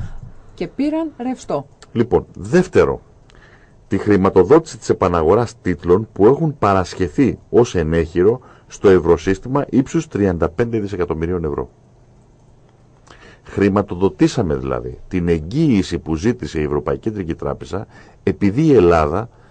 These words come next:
Speaker 2: τέθηκε σε χαρακτηρισμό selective default από τους οίκους
Speaker 1: Ναι.
Speaker 2: αξιολόγησης, δηλαδή σε χαρακτηρισμό επιλετική πτώχευσης.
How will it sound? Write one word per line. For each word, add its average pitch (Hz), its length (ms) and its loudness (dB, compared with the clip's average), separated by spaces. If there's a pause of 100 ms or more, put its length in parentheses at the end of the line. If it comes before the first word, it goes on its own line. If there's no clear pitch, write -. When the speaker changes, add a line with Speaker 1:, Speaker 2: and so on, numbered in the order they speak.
(300)
Speaker 2:
τέθηκε 147 560 0 (180)
σε - 180 -12
χαρακτηρισμό 92 880 -2 (120)
selective 87 440 0 (100)
default 101 380 0 (140)
από 76 180 -8
τους 82 120 -12
οίκους - 240 -8
Speaker 1:
Ναι. 76 60 -10
Speaker 2:
αξιολόγησης, 104 680 -2 (300)
δηλαδή 90 320 0
σε - 220 -4
χαρακτηρισμό 85 800 -4 (240)
επιλετική 92 680 -4 (180)
πτώχευσης. - 480 -4